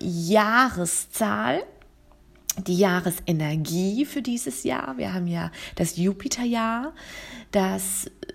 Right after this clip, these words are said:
in, im Zeichen von Glück, von Expansion, von Seelenexpansion und von authentischem Sein steht und eben auch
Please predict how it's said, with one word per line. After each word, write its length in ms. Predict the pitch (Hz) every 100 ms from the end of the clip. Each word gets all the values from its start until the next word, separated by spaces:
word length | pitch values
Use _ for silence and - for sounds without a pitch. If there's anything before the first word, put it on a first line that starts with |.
| - -
in, 240 | 196 196
im 220 | - 190
Zeichen 500 | 185 185 175 175 185
von 400 | 170 175 180 180
Glück, 800 | 196 202 196 196 208 202 202 -
von 180 | - -
Expansion, 1200 | 196 - 220 208 180 185 165 170 208 208 208 208
von 180 | 233 202
Seelenexpansion 1400 | - 190 208 214 202 170 - 202 190 190 196 196 196 196
und 140 | 202
von 160 | 226 208
authentischem 720 | 190 202 220 208 208 - 233
Sein 760 | - - 185 185 190 185 196 190 - - -
steht 760 | - - - 202 196 190 196 - - - - -
und 220 | 202 226
eben 320 | 220 208 214
auch 560 | - 196 196 190 -